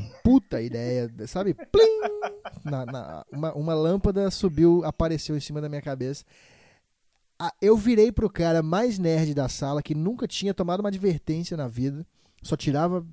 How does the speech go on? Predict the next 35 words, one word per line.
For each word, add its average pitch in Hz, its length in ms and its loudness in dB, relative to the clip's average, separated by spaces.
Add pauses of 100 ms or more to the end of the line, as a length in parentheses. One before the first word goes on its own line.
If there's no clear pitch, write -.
(320)
A, 143 480 0
nota, 127 340 -8
nota 135 360 -4
máxima. 147 680 -4 (840)
E 151 180 4
aí, 156 560 4 (300)
eu 139 80 -4
falei, 156 200 0
cara, 165 240 -2
cê... - 360 -4 (100)
ele 156 200 2
era 170 120 8
o 185 40 10
único 196 140 4
cara 185 240 4
que, 196 200 2
naque-, 180 340 0
isso 143 240 -2
dois 151 180 6
mil 175 120 0
e - 20 -4
seis, 127 480 -2
tá? 123 300 -6
Ele 135 160 -2
era 147 120 0
o 156 40 4
único - 180 -2
cara 160 220 -2
naquela 190 220 0
época 196 140 0
que - 60 -6
tinha 165 80 -2
uma 156 80 0
câmera 214 480 0
digital. 170 560 -4